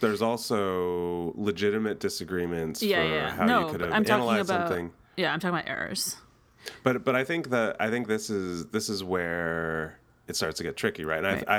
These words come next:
Speaker 1: I, I think the concern is, so I've, I've seen this come up at the extreme with, like, fraud cases where people will say, "Look, you found this anomalous thing, but if you look at data in enough ways, you'll find
Speaker 2: Yeah, yeah.
Speaker 1: something unusual and
Speaker 2: No,
Speaker 1: anomalous
Speaker 2: I'm
Speaker 1: about it."
Speaker 2: talking about things that are, like, logically inconsistent or impossible.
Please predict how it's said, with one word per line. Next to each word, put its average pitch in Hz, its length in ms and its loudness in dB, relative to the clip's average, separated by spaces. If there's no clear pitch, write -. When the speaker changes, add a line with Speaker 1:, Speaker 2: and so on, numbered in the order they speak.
Speaker 1:
I, 110 120 2
I - 20 0
think 143 220 0
the 117 80 2
concern 113 640 0
is, 82 460 -2
so - 240 2
I've, 120 240 2
I've 131 160 2
seen 147 160 0
this 113 160 0
come 98 200 -2
up 87 180 0
at 80 100 0
the 85 100 0
extreme 95 540 0
with, 82 160 -4
like, 78 160 -2
fraud 78 320 0
cases 69 680 -4
where 69 140 -4
people 78 480 -2
will 76 140 -2
say, 69 500 -2
"Look, 101 280 2
you 90 140 -4
found 98 300 2
this 87 140 -2
anomalous 87 480 2
thing, 82 240 0
but 76 80 -2
if - 100 -4
you 101 100 2
look 113 160 2
at 95 200 0
data 87 260 2
in 82 120 2
enough 78 320 -2
ways, 73 300 -2
you'll 76 120 -2
find 78 180 2
Speaker 2:
Yeah, - 140 4
yeah. - 100 0
Speaker 1:
something 69 140 -2
unusual 73 440 -2
and 73 140 -2
Speaker 2:
No, - 80 4
Speaker 1:
anomalous 160 380 2
Speaker 2:
I'm - 60 0
Speaker 1:
about - 160 4
it." - 20 4
Speaker 2:
talking 233 260 0
about 190 180 0
things 185 160 0
that 170 100 0
are, 165 120 0
like, 151 160 -4
logically 165 520 0
inconsistent 156 600 -4
or 139 120 -2
impossible. 139 840 -4